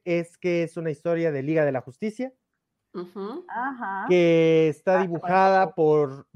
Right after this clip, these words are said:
Speaker 1: por un dibujante que fue sumamente famoso, sobre todo a principios de los dos miles. Todavía ahora es famoso, pero, y es por su estilo hiperrealista, por el que él es, este, famoso.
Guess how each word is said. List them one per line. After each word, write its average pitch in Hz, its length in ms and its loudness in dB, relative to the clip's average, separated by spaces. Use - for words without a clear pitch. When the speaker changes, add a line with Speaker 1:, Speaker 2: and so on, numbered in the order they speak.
Speaker 1:
por 135 760 -6
un 180 360 0
dibujante 165 440 -6
que - 100 -8
fue 156 180 -6
sumamente 208 640 -4
famoso, 151 400 -8
sobre 156 200 -6
todo 156 140 -2
a 151 60 -8
principios 147 380 -12
de 139 80 -4
los 120 120 -6
dos 120 160 -10
miles. 147 380 -6
Todavía 170 420 4
ahora 160 340 2
es 143 300 -6
famoso, 139 500 -4
pero, 123 440 -4
y 180 180 4
es 202 160 6
por 202 240 0
su 214 360 -4
estilo 185 640 -2
hiperrealista, 170 1080 0
por 147 160 -2
el 131 180 -6
que 139 240 0
él 143 80 0
es, 151 200 0
este, 123 680 -6
famoso. 165 540 -2